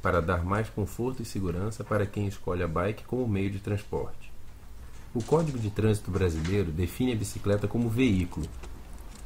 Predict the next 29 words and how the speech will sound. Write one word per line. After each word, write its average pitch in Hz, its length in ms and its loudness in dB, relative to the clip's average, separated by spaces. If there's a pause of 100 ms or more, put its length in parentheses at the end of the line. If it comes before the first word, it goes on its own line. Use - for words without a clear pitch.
e, 92 280 4
assim, 107 540 2 (140)
estabelece 101 680 4
que 104 80 -6
sua 104 220 2
circulação 101 760 0
deve 104 220 2
se - 100 -4
dar 101 400 2
nas 123 320 2
ruas, 87 500 2 (400)
junto 110 540 4
aos 113 220 4
demais 98 260 4
veículos. 98 520 0 (680)
Além 135 260 6
disso, 113 460 2
o 95 80 -2
código 113 380 4
traz 104 260 6
um 104 60 4
princípio 107 560 0
básico, 87 680 2
mundialmente 117 840 4
difundido, 87 640 0 (340)
para 101 200 6
um 101 60 6
trânsito 90 360 0
seguro. 87 480 0